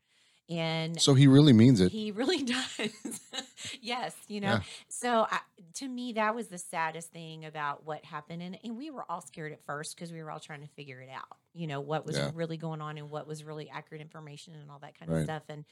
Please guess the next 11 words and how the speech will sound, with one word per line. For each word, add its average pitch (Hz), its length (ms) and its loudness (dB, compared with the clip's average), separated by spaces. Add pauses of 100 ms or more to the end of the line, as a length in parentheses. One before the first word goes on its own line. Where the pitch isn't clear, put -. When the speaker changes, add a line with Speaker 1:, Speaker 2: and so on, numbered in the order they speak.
(400)
Speaker 1:
and 175 160 -6
so, 180 200 -2
you 175 180 -4
know, 170 100 -4 (120)
it's - 260 -14
to - 100 -8
answer 92 160 6
Speaker 2:
Accurate 131 560 10
Speaker 1:
your 101 100 4
Speaker 2:
information. 101 960 2
Speaker 1:
Yeah, 165 600 -14